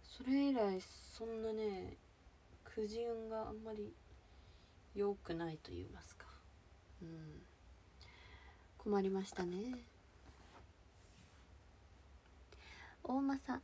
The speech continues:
アイスありがとう。おー、偉い。<laughs> ちゃんとアイス来ました。ありがとう。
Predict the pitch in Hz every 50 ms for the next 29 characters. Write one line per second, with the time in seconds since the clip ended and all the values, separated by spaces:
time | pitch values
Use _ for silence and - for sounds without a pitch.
0 | - - 302 320 311 - - - 233 - - 226 240 262 269 262 254 254 - 202
1 | 202 - - - 277 285 277 277 269 269 262 254 247 233 220 214 208 - - -
2 | - - - - - - - 220 220 240 247 254 254 254 254 247 226 - - -
3 | - - 247 254 - - - - - - - - - - 339 339 339 339 - -
4 | - - 262 254 247 - - 247 247 247 240 233 226 - - - 202 202 - -
5 | - - - - - - - - - - - - - - - - - - - -
6 | - - - - - - - - - - - - - - - - - - - -
7 | - - - - - - - 220 220 214 214 - - - 196 196 - - - -
8 | - - - - - - - - - - - - 208 214 214 220 214 - - -
9 | 202 202 208 208 208 208